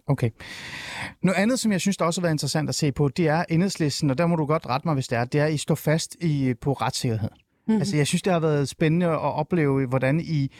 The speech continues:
Speaker 1: altså for eksempel for, forhold til rigsretssagen mod Inger Støjberg, det var jo ikke noget, I bare gik ud og sagde, "Hun skal bare smides under bussen." I tænkte faktisk over det. I skulle
Speaker 2: Ja,
Speaker 1: faktisk bruge
Speaker 2: det fik vi
Speaker 1: tid på
Speaker 2: fandme også meget røg for.
Speaker 1: Ja,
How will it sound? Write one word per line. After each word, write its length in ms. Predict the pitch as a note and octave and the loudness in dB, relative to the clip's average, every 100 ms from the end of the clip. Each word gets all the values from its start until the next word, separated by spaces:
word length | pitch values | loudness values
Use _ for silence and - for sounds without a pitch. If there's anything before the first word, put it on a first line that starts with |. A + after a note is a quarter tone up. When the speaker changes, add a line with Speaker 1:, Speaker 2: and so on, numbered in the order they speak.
| - _ - | -20 _ -2
Speaker 1:
altså 160 | D3 | -2
for 100 | C#3 | -2
eksempel 340 | C#3+ D#3+ C3+ C3+ | -2 -2 -2 -2
for, 300 | - C#3 C3+ | 0 0 0
forhold 200 | D3 C#3+ | -2 0
til 160 | D3 | 0
rigsretssagen 640 | D3+ - - C#3+ - C3 C3 | 0 -2 -2 -4 -2 0 0
mod 120 | B2+ | 2
Inger 140 | A#2+ | 0
Støjberg, 480 | A2+ A#2+ B2+ C3 - | 0 -2 0 -2 -2
det 100 | C#3 | -2
var 60 | C#3+ | 0
jo 60 | |
ikke 100 | D3+ | 2
noget, 140 | E3 D3 | 0 0
I 40 | |
bare 180 | A2+ B2+ | 0 -2
gik 160 | C#3+ | 0
ud 80 | C#3 | 0
og 60 | C3+ | 0
sagde, 160 | C3 - - _ | -2 -4 -12 _
"Hun 180 | - A3 | 0 0
skal 160 | - F#3 | 0 -2
bare 360 | C3+ D3+ D#3+ | 0 0 0
smides 300 | F3 E3+ D#3 | 0 0 0
under 160 | D#3+ D3+ | 0 0
bussen." 400 | C#3 D#3 D3 F3 - - | 0 -2 0 -4 -6 -12
I 80 | - | -8
tænkte 320 | - - G3 | -4 0 0
faktisk 280 | - B2+ - | -2 -6 -6
over 180 | B2+ G2 | -6 -6
det. 80 | - | -6
I 60 | D3+ | -6
skulle 200 | - F3+ | -2 0
Speaker 2:
Ja, 40 | |
Speaker 1:
faktisk 240 | D3 D3+ - | 0 -2 -4
bruge 100 | - | -4
Speaker 2:
det 80 | A#3 | -2
fik 80 | D#4 | -2
vi 40 | G3 | -2
Speaker 1:
tid 40 | |
på 40 | |
Speaker 2:
fandme 260 | - G#3+ G#3 | -4 -2 -2
også 120 | F#3+ | -2
meget 200 | G3 F#3 | -2 0
røg 180 | F3+ F3 | -2 -2
for. 160 | F#3 F3+ | -6 -4
Speaker 1:
Ja, 180 | F#3 G#3 | 0 0